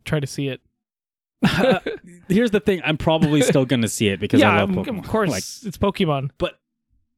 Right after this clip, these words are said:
Speaker 2: right now, it just looks so odd. I don't know. It looks weird. I,
Speaker 1: It can't
Speaker 2: I
Speaker 1: be worse than All-Star.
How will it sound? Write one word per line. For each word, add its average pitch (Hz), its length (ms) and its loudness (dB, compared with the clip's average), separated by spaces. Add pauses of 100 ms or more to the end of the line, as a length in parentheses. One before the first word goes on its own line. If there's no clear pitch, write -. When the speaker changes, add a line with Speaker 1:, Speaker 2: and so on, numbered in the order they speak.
Speaker 2:
right 131 280 -2
now, 165 360 0 (920)
it 147 80 -2
just 156 240 -6
looks 127 220 -6
so 110 200 -2
odd. 95 380 -2 (720)
I 117 80 0
don't 131 160 0
know. 107 280 0 (360)
It 123 120 0
looks - 600 -2 (380)
weird. 113 500 2
I, 117 100 2
Speaker 1:
It - 120 0
can't 202 220 4
Speaker 2:
I - 20 -14
Speaker 1:
be 226 240 2
worse 165 320 2
than 156 140 0
All-Star. 135 500 -4